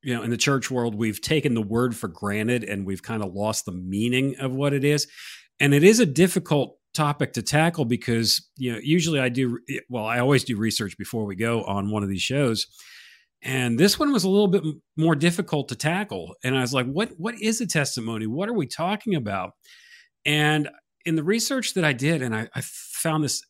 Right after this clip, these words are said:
completely amazing, and I wanna impart this to our viewers and our listeners, especially those that really have a heart to see souls saved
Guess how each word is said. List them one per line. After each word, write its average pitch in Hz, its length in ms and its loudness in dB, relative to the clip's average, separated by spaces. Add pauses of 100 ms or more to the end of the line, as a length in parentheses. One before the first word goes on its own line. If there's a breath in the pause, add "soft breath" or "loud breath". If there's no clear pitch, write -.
(100)
completely 156 440 -2
amazing, 120 560 0
and 101 260 -4
I 127 60 -4
wanna 151 380 0
impart 131 400 -2
this - 180 -6
to 127 100 0
our 113 100 2
viewers 123 320 2
and 117 80 0
our 107 80 0
listeners, 113 360 -2
especially 160 420 0
those 120 300 0
that 110 120 -6
really 139 220 -2
have 131 140 -2
a 107 60 -10
heart 110 320 -2
to 120 80 -10
see 117 220 -4
souls 110 460 -4
saved 104 420 -6